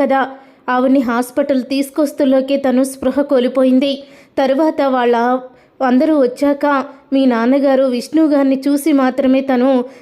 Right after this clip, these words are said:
స్పృహలోకి వచ్చింది" అని అంటూ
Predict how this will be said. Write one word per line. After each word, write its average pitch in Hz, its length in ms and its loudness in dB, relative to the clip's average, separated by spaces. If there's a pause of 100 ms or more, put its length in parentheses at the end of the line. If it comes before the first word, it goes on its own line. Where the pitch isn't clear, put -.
(120)
స్పృహలోకి 285 580 0
వచ్చింది" 269 680 0 (220)
అని 285 280 2
అంటూ 247 460 0